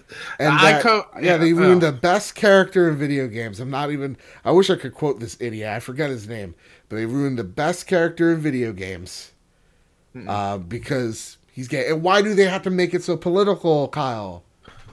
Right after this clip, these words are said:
Speaker 2: Oh my gosh.
Speaker 1: You f-, might as well throw Elizabeth Warren in there and a Feel the Burn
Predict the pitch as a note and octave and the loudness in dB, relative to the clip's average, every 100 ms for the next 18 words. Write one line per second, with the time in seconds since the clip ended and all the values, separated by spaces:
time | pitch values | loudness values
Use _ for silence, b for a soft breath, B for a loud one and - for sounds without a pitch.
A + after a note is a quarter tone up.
0 | - C3 A2 G2+ G#2 G#2 G#2 G2+ A#2+ F3+ | -20 -18 -18 -16 -10 -4 -2 -4 -4 -4
1 | E3 D#3 - E3+ F3+ G3+ F3+ G3+ G3+ G3+ | -4 -8 -8 0 2 2 2 2 2 4
2 | G3+ G3 D#3 E3+ F#3+ A3+ G3 F#3+ F#3+ F#3+ | 6 6 6 4 2 -2 -2 2 4 6
3 | F#3 F3+ F3+ E3+ E3 E3 D#3+ B B - | 4 4 4 6 4 0 -4 B B -2
4 | C#3+ C#3 - F#3 F#3 F#3 D#3+ F3 F3 E3+ | 0 0 -4 2 4 4 2 2 2 0